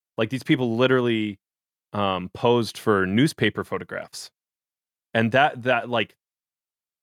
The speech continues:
I'd never thought about the fact those people are still alive today. I think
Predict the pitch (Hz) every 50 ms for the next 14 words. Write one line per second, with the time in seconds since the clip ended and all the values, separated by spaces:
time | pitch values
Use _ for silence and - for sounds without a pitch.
0 | _ _ _ _ _ _ _ - 135 135 139 156 180 196 185 165 143 - - 160
1 | 165 160 147 139 127 - 120 - 127 117 - 123 107 - - 127 120 117 107 -
2 | - 123 110 104 101 104 107 113 113 - 104 87 87 82 82 98 - 123 110 -